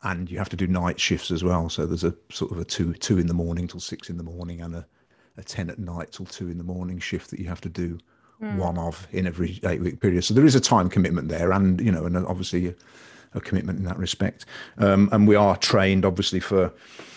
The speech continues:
Speaker 1: it was around about ten weeks, I think, something like that, when I did the training. I think it, I think they've condensed it a little bit now, and obviously it's changed at the moment because it's all being sort of done online, I think,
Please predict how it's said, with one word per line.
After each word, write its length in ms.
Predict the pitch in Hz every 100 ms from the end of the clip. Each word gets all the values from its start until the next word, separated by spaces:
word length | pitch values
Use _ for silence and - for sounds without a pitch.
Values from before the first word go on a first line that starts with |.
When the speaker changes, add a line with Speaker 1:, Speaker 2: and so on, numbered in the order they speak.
| - - - _
Speaker 1:
it 180 | - -
was 180 | 101 95
around 380 | 101 101 101 98
about 240 | 95 98 - _ _ _ _
ten 320 | - - 98 98
weeks, 360 | 101 101 -
I 40 | 101
think, 220 | 113 -
something 400 | 104 101 104 92
like 200 | - 95
that, 160 | 92 101
when 140 | 104
I 220 | 95 95 87 - - _ -
did 120 | 95
the 60 |
training. 420 | 95 101 98 98 92
I 40 |
think 200 | - 110
it, 100 | 101 -
I 60 |
think 180 | 101 113
they've 200 | 98 92
condensed 500 | - 92 104 82 -
it 140 | 95
a 20 | 92
little 220 | 95 92
bit 180 | 92 95
now, 200 | 90 90
and 100 | 95
obviously 340 | 101 - 101
it's 160 | 101 92
changed 720 | - - - 98 92 90 - - _ -
at 80 | -
the 60 |
moment 400 | 92 92 95 90
because 240 | - 95 -
it's 140 | -
all 100 | 98
being 260 | 90 90 90
sort 160 | -
of 80 | 87
done 140 | 101 92
online, 500 | 90 92 92 87 - -
I 60 |
think, 260 | 90 87